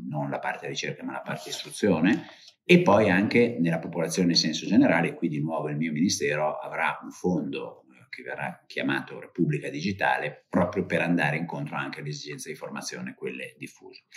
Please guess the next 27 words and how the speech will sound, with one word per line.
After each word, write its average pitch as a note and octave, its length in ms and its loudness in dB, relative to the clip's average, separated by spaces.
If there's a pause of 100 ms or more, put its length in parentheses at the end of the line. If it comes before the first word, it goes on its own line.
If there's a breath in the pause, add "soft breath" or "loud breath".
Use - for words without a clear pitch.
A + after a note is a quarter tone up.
(360 loud breath)
E - 60 6
questo D3+ 540 8
è - 60 -2
chiaramente G2 540 2
il F2 220 -2
carburante F2+ 680 2
che E2+ 80 -6
permette D#2+ 400 -4
a D#2+ 60 -8
tutte A#2 280 0
le D2+ 80 -2
cose D2+ 340 -4
che D2+ 120 -10
ho D2 60 -8
citato - 380 -4
prima, D2 400 -2
eh, C#2 320 -10
permetterà - 520 -2
a - 60 -6
tutte - 200 -12
le D#2+ 140 -4
cose - 280 -10
di - 80 -12
funzionare. - 720 -12
L'impegno A2 1000 4
è F#2 60 6
enorme, E2+ 680 2